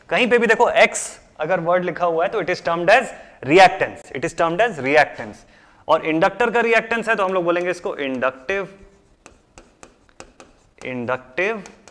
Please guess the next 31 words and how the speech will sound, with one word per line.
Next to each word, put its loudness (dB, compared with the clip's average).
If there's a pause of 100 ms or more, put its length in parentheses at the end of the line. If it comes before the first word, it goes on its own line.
(1300)
रिएक्टेंस, -6 (1500)
इंडक्टिव -2 (280)
रिएक्टेंस। -2 (280)
ठीक 0
है, -4 (200)
और 8
इसकी 0
यूनिट 4
आप 2
लोग -2
बताओगे। -6 (480)
मैंने 0 (440)
प्रीवियस 2
जहां 0
पे -2
मैं 0
रेजिस्टेंस -2
डिस्कस -6
कर -4
रहा 0
था, -4
वहां -2
पे -4
मैंने -6
इसका -6
यूनिट -4
एक -6
बार -2
बताया -4
था -10
आपको। -16